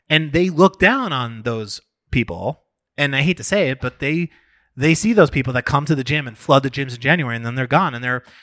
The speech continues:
to be honest, they're like, "Yo, f-, fucking fuck outta here." The gyms are packed. They're like, "Oh man, I gotta wait to get on a machine." Like,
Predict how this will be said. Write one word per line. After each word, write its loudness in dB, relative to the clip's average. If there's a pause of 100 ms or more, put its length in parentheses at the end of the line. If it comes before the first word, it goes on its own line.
(140)
to -8
be 2
honest, -2
they're -6
like, -4
"Yo, 2
f-, -14
fucking -4
fuck -2
outta 2
here." -6
The -8
gyms -6
are -2
packed. 0
They're -8
like, -12
"Oh -4
man, 0
I -6
gotta -4 (260)
wait -2
to -8
get -2
on -2
a -8
machine." -6
Like, -2